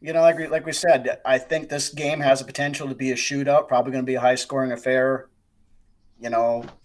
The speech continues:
their defense is putrid. Ours has been better. I think Dalvin sh-, Dalvin's gonna have a good game. He should,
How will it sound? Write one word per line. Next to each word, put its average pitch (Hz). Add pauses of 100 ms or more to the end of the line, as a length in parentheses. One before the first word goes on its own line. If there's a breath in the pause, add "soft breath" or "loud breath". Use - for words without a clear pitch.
their 143
defense 143
is 120
putrid. 147
Ours 135
has 120 (440)
been 123
better. 131 (600)
I 117
think 131
Dalvin 135
sh-, - (100)
Dalvin's 131
gonna 135
have 127
a 123
good 127
game. 127
He 127
should, 139